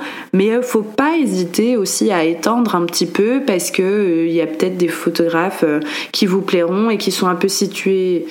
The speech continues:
situés un peu plus loin et, euh, qui se déplacent sans souci. Donc ça, euh, n'hésitez pas vraiment à, à élargir, euh, les kilomètres autour de, de votre recherche.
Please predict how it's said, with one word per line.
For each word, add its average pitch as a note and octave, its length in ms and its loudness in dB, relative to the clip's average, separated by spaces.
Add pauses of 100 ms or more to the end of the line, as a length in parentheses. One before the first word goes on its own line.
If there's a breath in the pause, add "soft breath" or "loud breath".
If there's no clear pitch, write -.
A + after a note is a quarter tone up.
(140 loud breath)
situés G3 380 0
un F#3 100 0
peu F#3 120 2
plus F3+ 180 0
loin G#3+ 500 0
et, F#3 240 0
euh, D#3+ 300 0
qui D#3 160 -2
se - 120 0
déplacent F3+ 540 0
sans E3+ 180 0
souci. F#3+ 380 -2
Donc E3 160 0
ça, F#3+ 300 0
euh, D#3+ 120 0 (400)
n'hésitez F3+ 440 0
pas G3+ 160 0
vraiment F#3+ 400 0
à, E3+ 160 -2 (520 loud breath)
à F3+ 180 0
élargir, G3 600 2
euh, E3+ 300 2 (400 loud breath)
les G3+ 160 2
kilomètres G3+ 580 2
autour F#3 260 0
de, F3 220 2
de F3+ 160 0
votre F3+ 300 0
recherche. E3+ 720 -2